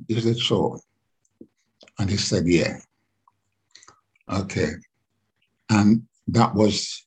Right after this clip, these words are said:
the end of that conversation. I went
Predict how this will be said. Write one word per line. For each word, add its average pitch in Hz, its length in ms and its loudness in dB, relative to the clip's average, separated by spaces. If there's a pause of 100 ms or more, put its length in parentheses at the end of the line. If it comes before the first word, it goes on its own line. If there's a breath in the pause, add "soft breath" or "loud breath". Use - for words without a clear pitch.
(100)
the 117 220 -4
end 101 180 2
of 95 140 0
that 87 220 -4
conversation. 87 880 -2 (840)
I 98 120 -4
went 101 400 0